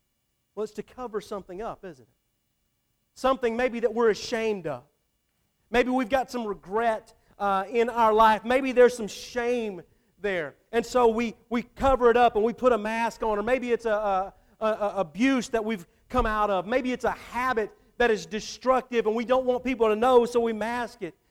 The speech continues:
Maybe it's shyness or embarrassment or, or, or something that we've done. And,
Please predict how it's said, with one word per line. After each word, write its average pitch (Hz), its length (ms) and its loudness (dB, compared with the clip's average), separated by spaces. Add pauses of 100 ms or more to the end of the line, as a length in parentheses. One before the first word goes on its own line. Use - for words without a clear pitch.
(140)
Maybe 254 240 2
it's - 220 -6
shyness 247 640 2
or 220 100 4
embarrassment 220 720 2
or, 202 120 -4 (180)
or, 233 140 0
or 247 180 2
something 254 440 -2
that 220 280 -2
we've 214 180 -8 (320)
done. 240 360 -2 (280)
And, 254 240 -2